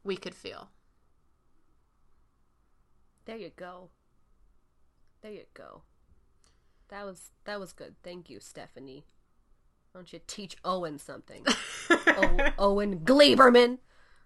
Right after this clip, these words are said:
Speaker 1: Hey, he doesn't Owen her anything.
Speaker 2: Whoa! <laughs> That, that was, that was, ugh.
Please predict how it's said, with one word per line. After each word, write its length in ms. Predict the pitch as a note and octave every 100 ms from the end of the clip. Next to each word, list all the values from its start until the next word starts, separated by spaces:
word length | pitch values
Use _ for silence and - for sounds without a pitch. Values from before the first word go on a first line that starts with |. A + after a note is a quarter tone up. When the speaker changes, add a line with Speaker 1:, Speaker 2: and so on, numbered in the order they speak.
| - C#5+ D5 B4+ C5 A4 _ _ _ _ _ - - - - -
Speaker 1:
Hey, 260 | A#3 F#3+ G3+
he 80 |
doesn't 300 | A#3 F3 A#3+ -
Owen 260 | A3+ A3+
her 140 | A3 G#3
anything. 600 | G#3+ G3 G3 F3+ G3+ G3+ _ _ _ _ _ _ _ _
Speaker 2:
Whoa! 1000 | - G#3+ E4 F4+ F#4 F4+ E4+ E4 E4+ E4+ F4
<laughs> 40 | _ _ _ _ _ _ -
That, 160 | A3 - - - _ _ _ -
that 180 | A3 -
was, 480 | G#3+ G#3+ A3 G#3 G3+ - _ _ _ -
that 220 | F#3 F#3
was, 340 | F3+ E3+ E3 - _ - - - - -
ugh. 880 | B2+ G2 - - _ - D#4 -